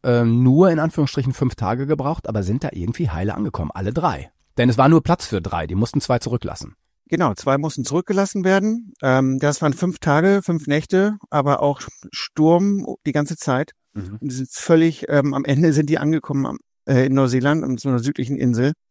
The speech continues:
Speaker 2: also kurz vor Tod.
Speaker 1: Mhm.
Speaker 2: Und dann ist der tatsächlich der Kapitän Thomas Musgrave ist dann eine Woche später oder so, ist er wieder losgesegelt mit so einem Auslandfischer und noch einem zweiten Mann.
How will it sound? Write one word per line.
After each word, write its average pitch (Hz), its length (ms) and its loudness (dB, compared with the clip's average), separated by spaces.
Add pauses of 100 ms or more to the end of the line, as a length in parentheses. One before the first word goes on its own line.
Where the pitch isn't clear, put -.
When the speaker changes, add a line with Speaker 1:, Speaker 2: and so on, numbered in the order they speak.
(240)
Speaker 2:
also 135 420 0
kurz 147 220 -2
vor 131 160 0
Tod. 127 260 -2 (140)
Speaker 1:
Mhm. 110 300 -4 (600)
Speaker 2:
Und 123 300 -2
dann 131 180 2
ist - 180 -6
der 131 160 2
tatsächlich 123 440 -4
der 123 180 2
Kapitän 139 540 0
Thomas 135 240 -2
Musgrave 135 520 0
ist - 160 -8
dann 135 500 0 (400)
eine 107 120 -8
Woche 120 220 -8
später 123 460 0
oder 123 160 2
so, 131 180 0
ist 117 160 -10
er 120 100 0
wieder 120 140 2
losgesegelt 135 640 -2
mit 131 120 -4
so - 60 -4
einem 117 100 -2
Auslandfischer 139 760 -4 (640)
und - 160 -6
noch 117 120 0
einem 120 100 -4
zweiten 117 400 -2
Mann. 127 320 0